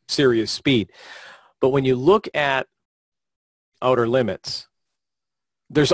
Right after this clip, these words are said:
only four ways to shoot the stage. You're either gonna go one, two, and then you're gonna move and go, for sake of argument, three, four,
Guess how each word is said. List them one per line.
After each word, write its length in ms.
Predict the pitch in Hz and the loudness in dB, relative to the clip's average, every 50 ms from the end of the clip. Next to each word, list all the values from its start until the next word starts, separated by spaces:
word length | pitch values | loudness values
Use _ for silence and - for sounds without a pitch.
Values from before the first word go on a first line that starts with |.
| - | 2
only 400 | - 214 233 247 214 165 127 107 | 4 4 4 4 4 0 -2 -4
four 420 | 98 - - - 156 143 131 123 113 | -6 -10 -6 -2 0 2 2 2 2
ways 400 | 110 110 113 107 101 95 92 - | 0 -2 -4 -4 -4 -6 -8 -10
to 120 | - 110 - | -12 -12 -12
shoot 280 | - - 110 98 - _ | -8 -6 -6 -8 -8 _
the 80 | - - | -14 -14
stage. 560 | - - 113 101 - - - _ _ - - _ _ _ _ _ _ _ _ _ _ _ _ _ _ _ _ _ _ _ _ _ _ _ _ _ _ _ _ _ _ _ _ _ _ | -10 -8 -8 -8 -10 -12 -18 _ _ -20 -20 _ _ _ _ _ _ _ _ _ _ _ _ _ _ _ _ _ _ _ _ _ _ _ _ _ _ _ _ _ _ _ _ _ _
You're 200 | - 123 135 131 | -4 -2 0 2
either 220 | 135 139 127 131 117 | 2 2 2 2 2
gonna 180 | 123 117 113 | 2 -2 -2
go 400 | 104 113 107 101 95 92 92 - _ _ _ _ _ _ _ _ _ _ _ _ _ _ _ _ _ | -2 -2 -2 -2 -2 -4 -8 -10 _ _ _ _ _ _ _ _ _ _ _ _ _ _ _ _ _
one, 280 | _ 104 110 127 156 175 | _ -2 0 0 0 -2
two, 520 | 170 - - 156 127 107 101 98 110 131 - _ _ _ _ _ _ _ _ _ _ _ _ _ _ _ _ _ _ _ _ _ | 0 2 2 4 4 2 2 -2 -4 -6 -12 _ _ _ _ _ _ _ _ _ _ _ _ _ _ _ _ _ _ _ _ _
and 160 | - 117 110 | -8 -6 -4
then 360 | 107 107 107 107 104 98 98 _ _ _ _ _ | -4 -6 -6 -8 -10 -12 -14 _ _ _ _ _
you're 120 | - - 104 | -10 -6 -4
gonna 160 | 113 104 104 | -4 -4 -2
move 540 | 107 135 156 143 113 104 101 107 - - - _ | 0 0 2 2 2 0 -2 -8 -10 -14 -16 _
and 160 | 104 110 110 | -10 -8 -8
go, 360 | 101 104 101 98 98 95 - _ _ _ _ _ _ _ _ _ _ _ _ _ _ _ | -6 -6 -6 -6 -8 -8 -10 _ _ _ _ _ _ _ _ _ _ _ _ _ _ _
for 140 | - 120 | -8 -8
sake 240 | 113 - 123 117 107 | -4 -2 -2 -2 -2
of 100 | 120 107 | -2 0
argument, 420 | 117 113 110 101 98 95 104 95 - _ | 0 0 0 -2 -4 -8 -8 -10 -10 _
three, 320 | - - - 123 127 135 | -20 -10 -4 -2 -2 -2
four, 540 | 127 - - 127 117 113 110 107 104 98 - | -2 -2 0 0 2 2 2 0 0 -2 -6